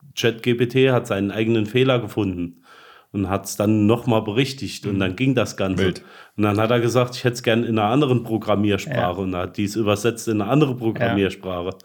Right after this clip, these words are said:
Speaker 2: Das hab ich gestern auch gesehen, wie, wie eine App, äh, gemacht wird. Er sagt, ich brauch eine App, die das und das macht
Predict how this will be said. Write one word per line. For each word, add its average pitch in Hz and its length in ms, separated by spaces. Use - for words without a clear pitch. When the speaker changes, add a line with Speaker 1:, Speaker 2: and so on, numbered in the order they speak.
Speaker 2:
Das - 200
hab 120 120
ich 123 140
gestern 127 340
auch 123 200
gesehen, 127 320
wie, 123 360
wie 120 100
eine 117 160
App, 139 360
äh, 120 240
gemacht 113 400
wird. 117 140
Er 120 120
sagt, 120 300
ich 127 140
brauch 131 320
eine 120 120
App, 160 340
die 127 120
das 139 200
und 143 100
das 123 240
macht 156 480